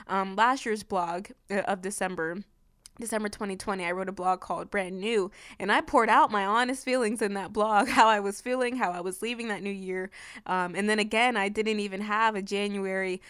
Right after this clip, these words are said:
twenty twenty-one of the podcast because I'm s-, I was still recovering from everything that happened in twenty twenty. So it was crazy. I did not expect, and I certainly wasn't ready for everything that twenty twenty held.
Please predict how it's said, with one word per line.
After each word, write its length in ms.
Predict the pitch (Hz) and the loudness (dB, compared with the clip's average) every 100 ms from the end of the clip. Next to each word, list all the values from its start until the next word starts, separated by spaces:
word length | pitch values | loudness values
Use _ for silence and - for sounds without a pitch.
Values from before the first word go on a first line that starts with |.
| - | -18
twenty 260 | - 220 214 | -2 0 0
twenty-one 460 | 226 208 208 208 | 0 0 2 0
of 80 | 185 | -2
the 60 | 190 | -4
podcast 600 | 220 277 294 180 185 - | -2 -2 0 0 0 -6
because 280 | 214 208 | -6 -4
I'm 140 | 185 202 | -4 -4
s-, 160 | 202 - | -8 -4
I 80 | 185 | -4
was 140 | 180 | -2
still 140 | - 214 | -2 -2
recovering 520 | 202 233 220 220 220 | 0 -2 0 -2 -4
from 360 | 220 196 196 - - - - | -4 -2 -4 -10 -18 -12 4
everything 460 | 208 220 254 240 | 4 4 0 0
that 100 | 220 | 0
happened 400 | 220 214 220 214 | 0 0 0 -2
in 80 | 185 | -6
twenty 280 | - 202 190 | -4 -4 -4
twenty. 380 | 185 220 226 185 | -6 -4 -4 -4
So 160 | - | -4
it 140 | 180 214 | -4 -4
was 120 | 220 | -6
crazy. 640 | - - 359 381 196 156 - - - | -8 -6 0 2 0 -4 -8 -16 -6
I 100 | 247 | -4
did 220 | 240 311 | 0 2
not 220 | 339 302 | 4 4
expect, 480 | 269 - 196 185 190 | 2 0 0 0 -2
and 80 | 190 | -6
I 60 | |
certainly 420 | 202 - 262 262 226 | -4 -4 -4 -4 0
wasn't 420 | 208 254 254 202 | 2 2 0 -2
ready 260 | 220 226 | -2 -2
for 400 | 220 185 170 160 - | -4 -2 -2 -2 -4
everything 420 | 220 220 247 226 214 | -2 -2 -4 -4 -4
that 200 | 170 - | -6 -8
twenty 260 | - 208 | -6 -6
twenty 320 | 196 - 175 190 | -6 -10 -10 -6
held. 420 | 208 220 180 | -2 0 -2